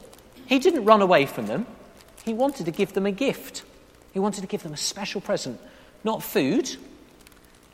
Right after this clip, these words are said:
not wrapped up like a parcel, but he wanted to give them something so precious. Well, these people started calling out to him, "Jesus, Jesus, we want to be clean. We want to be well. Will you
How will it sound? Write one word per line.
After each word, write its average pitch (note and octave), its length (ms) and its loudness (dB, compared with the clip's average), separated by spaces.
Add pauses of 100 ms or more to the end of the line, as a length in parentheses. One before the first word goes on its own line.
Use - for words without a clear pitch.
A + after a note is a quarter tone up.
(100)
not G#3 220 -2
wrapped G3+ 300 2
up F#3 120 2
like F#3+ 220 4
a E3+ 60 -4
parcel, C3+ 600 -4 (460)
but D3+ 100 -10
he D#3+ 60 0
wanted E3+ 240 -6
to G3+ 60 -8
give F3+ 200 -6
them B2 120 -12
something - 560 -8
so A3 440 -4
precious. - 640 -10 (960)
Well, E3 120 4
these A#3+ 200 0
people F3 240 -2
started G3 400 0
calling G#3+ 240 0
out G3 160 -2
to E3 80 -4
him, D#3+ 80 0
"Jesus, D4 800 6 (500)
Jesus, C4 920 4 (600)
we A#3+ 100 -2
want B3 180 2
to B3+ 80 -2
be C4+ 140 0
clean. C4 540 0
We B3+ 100 2
want B3 300 4
to B3+ 100 0
be B3+ 160 2
well. B3+ 460 4 (220)
Will A#3 200 4
you A3+ 680 2